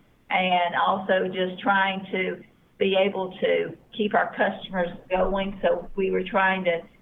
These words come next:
to social distance, put as many people at home, and also have as many people as we could have in and be safe here.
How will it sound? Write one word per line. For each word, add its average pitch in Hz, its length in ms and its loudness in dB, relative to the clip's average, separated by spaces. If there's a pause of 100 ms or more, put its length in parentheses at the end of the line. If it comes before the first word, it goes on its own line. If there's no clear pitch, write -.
(160)
to 180 420 0
social 196 380 2
distance, 190 560 -4 (140)
put 202 120 2
as 202 140 0
many 190 220 -2
people 190 380 -2
at 202 120 -2
home, 190 440 0 (760)
and 175 280 -2
also 185 560 2
have 185 260 4
as 185 160 -8
many 185 220 -2
people 180 320 -4
as - 60 -16
we 185 140 -8
could 175 200 -4
have 180 320 2
in 185 220 -2
and 170 160 -4
be 170 280 0 (340)
safe 208 340 2
here. 208 480 -2